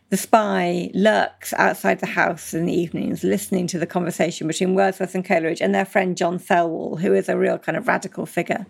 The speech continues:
And the spy reports back in records, which you can see at the National Archives, that they are talking about a French spy, a French spy called Spinozy.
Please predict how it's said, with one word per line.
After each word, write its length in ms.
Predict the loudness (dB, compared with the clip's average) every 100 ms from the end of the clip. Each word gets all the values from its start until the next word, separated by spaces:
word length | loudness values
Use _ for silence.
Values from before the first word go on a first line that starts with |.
| -18 -20 -20 -20 -18 -18 -16 -20 -2
And 380 | 2 4 2 0 -2
the 640 | 2 2 4 2 0 -2 -6 _ -6
spy 440 | -6 0 2 4
reports 520 | 2 0 0 2 2 0
back 440 | -2 0 -4 -2
in 240 | 0 2
records, 400 | 0 0 -2 -2
which 160 | -2 -2
you 60 | 0
can 180 | 0
see 200 | 0 2
at 80 | 2
the 40 | 0
National 380 | -4 -2 0
Archives, 800 | 0 0 -2 -4 -2 -4 -4 -8 -16 -18 -18 0
that 160 | 2 4
they 200 | 4 4
are 200 | 2 0
talking 520 | 0 2 2 2 0
about 380 | 2 0 0 -4
a 40 |
French 460 | -4 2 2 2 -4
spy, 640 | -4 -2 0 -2 -4 -4 -2
a 60 |
French 280 | 2 2 0
spy 300 | -4 0 0
called 160 | 0 -6
Spinozy. 960 | -4 0 2 2 2 0 -2 -6 -8